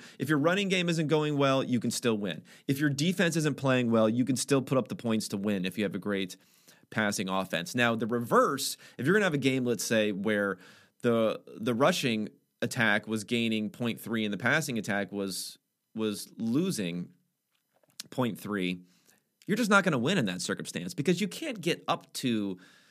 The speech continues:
the pass percentages. The, you can't get up run percentage-wise where you get in a pass percentage. You can have plenty of games where N F L teams will pass it eighty percent of the time, eighty-five percent of the time, very high percentage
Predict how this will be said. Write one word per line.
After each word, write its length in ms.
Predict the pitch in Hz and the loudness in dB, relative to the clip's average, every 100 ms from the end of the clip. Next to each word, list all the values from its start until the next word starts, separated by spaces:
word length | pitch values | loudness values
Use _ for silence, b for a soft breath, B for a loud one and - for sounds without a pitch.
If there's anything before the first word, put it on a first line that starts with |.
| b b b b _ - | b b b b _ -2
the 100 | 131 | 0
pass 320 | 135 147 156 | 4 2 2
percentages. 560 | 131 123 110 98 104 95 | -2 0 0 0 -2 0
The, 60 | |
you 260 | 113 117 113 | 0 0 0
can't 160 | 202 | 0
get 80 | 208 | 2
up 140 | - - | 0 -2
run 200 | 127 139 | 0 0
percentage-wise 640 | 135 120 113 95 104 101 - | 0 -2 -2 0 0 0 -2
where 160 | 110 | 0
you 120 | 110 | 0
get 180 | 92 107 | 0 -2
in 80 | 95 | -4
a 20 | |
pass 240 | 90 127 131 | -2 -2 -2
percentage. 320 | 101 90 117 | -6 -6 -6
You 60 | |
can 80 | 180 | -4
have 100 | 269 | -4
plenty 240 | - 202 190 | -2 0 0
of 80 | |
games 260 | 131 120 104 | 0 -2 0
where 140 | 107 - | -2 0
N 120 | 120 | 0
F 100 | 117 | 0
L 80 | 113 | 0
teams 300 | - 123 101 | -2 -4 -4
will 160 | - - - | -8 -12 -4
pass 280 | 113 113 | -2 0
it 160 | 107 - 113 | -4 -4 -4
eighty 180 | 113 | -4
percent 280 | 101 101 104 | -4 -4 -4
of 40 | 92 | -4
the 60 | |
time, 320 | - 143 135 - | 0 0 0 0
eighty-five 380 | 104 101 104 95 | -2 0 0 0
percent 240 | 98 107 | -2 -4
of 40 | 95 | -4
the 80 | 90 | -4
time, 460 | 131 135 131 131 B B B B | -2 0 -2 -4 B B B B
very 300 | 120 147 139 | 2 4 4
high 180 | 120 123 | 2 0
percentage 480 | 113 127 123 110 | 0 0 0 0